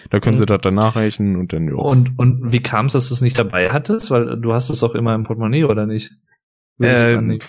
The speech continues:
Speaker 1: also im Portemonnaie nicht. Ich hab's normalerweise immer so in meiner, beispielsweise wenn ich jetzt mit Jacke unterwegs bin, in meiner Jackentasche.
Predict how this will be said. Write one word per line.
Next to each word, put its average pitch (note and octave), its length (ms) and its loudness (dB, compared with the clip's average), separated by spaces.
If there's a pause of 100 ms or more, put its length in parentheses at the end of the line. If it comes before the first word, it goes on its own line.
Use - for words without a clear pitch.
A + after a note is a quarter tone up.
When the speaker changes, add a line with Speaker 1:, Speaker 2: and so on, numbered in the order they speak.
(300)
Speaker 1:
also C3 180 2
im C3+ 100 4
Portemonnaie C#3+ 500 6
nicht. F#3+ 260 2
Ich B2+ 140 0
hab's - 220 0
normalerweise D3 560 4
immer C#3 240 4
so C#3 260 4
in C#3 80 4
meiner, C3 380 4
beispielsweise A#2+ 640 0
wenn A2+ 100 4
ich A#2 140 -2
jetzt A2 180 0
mit A2 160 2
Jacke A#2 200 2
unterwegs B2 440 2
bin, A#2+ 240 4
in G2 100 2
meiner A2 280 4
Jackentasche. A#2+ 840 0